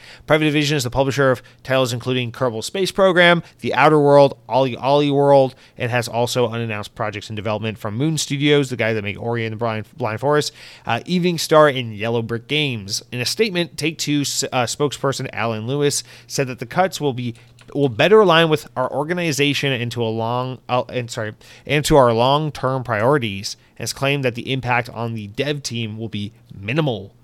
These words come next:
So, um, yeah, f-, fuck you, Take-Two. You got that Grand Theft Auto five money. You don't gotta lay nobody off. You bad. You suck. Also,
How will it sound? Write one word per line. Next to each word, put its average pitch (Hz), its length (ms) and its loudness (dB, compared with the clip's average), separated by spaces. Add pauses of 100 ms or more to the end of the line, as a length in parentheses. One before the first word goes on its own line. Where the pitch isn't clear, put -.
(360)
So, 113 480 -2
um, 107 540 -8 (200)
yeah, 76 280 -16 (100)
f-, - 220 -20 (160)
fuck - 280 -2
you, 139 120 -4
Take-Two. 123 420 -4
You 113 220 -6
got 120 220 -2
that 117 200 -2
Grand 117 220 -4
Theft 120 120 -6
Auto 117 160 0
five 120 300 0
money. 117 220 -4
You 110 100 -2
don't 107 140 -2
gotta 110 160 -2
lay 110 180 -2
nobody 110 400 -4
off. 107 340 -4 (120)
You 117 200 -6
bad. 113 460 -2 (240)
You 117 160 -6
suck. 113 460 -2 (360)
Also, 113 560 -2